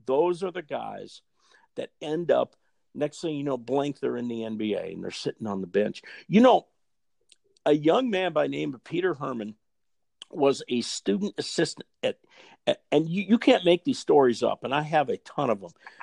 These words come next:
He was a student assistant at, at, um, um, uh, M-,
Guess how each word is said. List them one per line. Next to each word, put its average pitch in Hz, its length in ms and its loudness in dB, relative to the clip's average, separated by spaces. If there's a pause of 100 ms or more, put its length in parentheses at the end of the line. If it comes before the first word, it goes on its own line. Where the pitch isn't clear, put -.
(120)
He 175 120 4
was 170 200 6
a 123 60 -12
student 240 400 -2
assistant - 500 -4 (120)
at, 127 180 -6 (180)
at, 117 320 -4 (140)
um, 101 340 -6 (560)
um, 107 460 -10 (540)
uh, 120 160 -8 (600)
M-, 127 220 -2